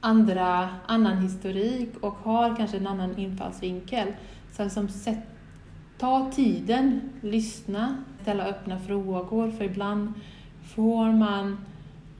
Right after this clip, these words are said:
då svar som man inte riktigt hade väntat sig och som kan ge en själv andra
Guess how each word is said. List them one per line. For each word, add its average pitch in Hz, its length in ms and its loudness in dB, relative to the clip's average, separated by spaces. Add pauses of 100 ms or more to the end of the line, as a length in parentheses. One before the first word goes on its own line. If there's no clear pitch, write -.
(100)
då 185 360 0
svar 175 560 -4
som 175 220 -8
man 180 120 -4
inte 185 400 -4
riktigt 180 360 -6
hade 175 200 -8
väntat 180 520 -4
sig - 380 -2 (480)
och 185 340 -2
som 180 200 -6
kan 185 340 -4
ge 180 280 -2
en 180 200 -6
själv 269 380 4 (220)
andra 180 580 2